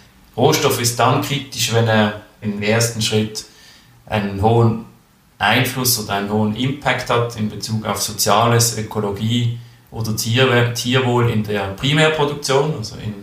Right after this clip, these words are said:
im Anbau oder in der Aufzucht. Dann zweitens, der Rohstoff muss beschaffungstechnisch relevant sein für Coop. Und drittens, der Rohstoff muss ein, äh, Issue sein bei N G Os und bei der Öffentlichkeit.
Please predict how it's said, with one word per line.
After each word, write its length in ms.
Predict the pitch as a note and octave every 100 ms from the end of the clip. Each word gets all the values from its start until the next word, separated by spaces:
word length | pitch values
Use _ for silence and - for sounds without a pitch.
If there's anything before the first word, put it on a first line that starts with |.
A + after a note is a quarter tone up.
| - -
im 120 | -
Anbau 680 | G#2+ A#2 A#2 A2+ A2 G#2+ G2+
oder 160 | G2
in 60 | F#2+
der 180 | F#2+ F#2+
Aufzucht. 580 | A2+ B2 - B2 B2 - - _ - - - - - _
Dann 200 | G#2 G#2
zweitens, 640 | A2 A2+ C3 B2 A#2 -
der 400 | A#2 A2 G#2+ G#2+
Rohstoff 560 | - G#2+ - - A2 -
muss 640 | G#2+ G#2+ - - - - _ _
beschaffungstechnisch 1080 | G#2 A2+ A#2 A#2 G#2+ - A2 G#2+ - G#2+ G#2
relevant 440 | F#2+ F#2 G2+ B2
sein 200 | - B2
für 100 | B2
Coop. 400 | - A#2+ C3 - - - _ _ _ _
Und 260 | - F#2+ -
drittens, 640 | A#2 A#2+ - A2+ - -
der 220 | - G#2 G2
Rohstoff 640 | G2 A2 A2 G#2+ - - - _ _ _
muss 440 | G#2 G#2 - -
ein, 360 | - A2+ G2 G2
äh, 300 | F#2+ F#2+ F#2 F#2 - -
Issue 380 | A#2 B2 A#2+ A#2+
sein 320 | A2+ G#2 G2+
bei 240 | G2 F#2
N 120 | F#2 G#2
G 140 | G#2
Os 160 | G2 F#2+
und 120 | F#2
bei 140 | F2 F2
der 140 | G2+
Öffentlichkeit. 760 | G2+ G2+ - G#2 - F2+ F2+